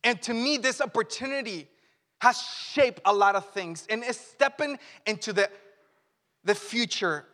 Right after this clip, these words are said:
of what we're looking for as a Discovery community.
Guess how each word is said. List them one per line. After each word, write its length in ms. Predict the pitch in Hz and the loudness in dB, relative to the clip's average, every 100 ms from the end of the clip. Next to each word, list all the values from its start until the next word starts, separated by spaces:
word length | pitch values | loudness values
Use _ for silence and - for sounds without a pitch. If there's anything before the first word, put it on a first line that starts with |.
| - | -10
of 100 | 175 | 0
what 140 | 190 | 2
we're 100 | 185 | 2
looking 380 | 180 185 185 170 | 2 -2 -4 -10
for 420 | - 151 143 135 _ _ _ _ _ _ | -10 -8 -6 -8 _ _ _ _ _ _
as 160 | 175 190 | -8 -6
a 60 | |
Discovery 500 | 175 - - 170 175 | -8 -6 -2 0 -2
community. 600 | - 170 170 185 160 - | -6 -8 -6 -6 -8 -12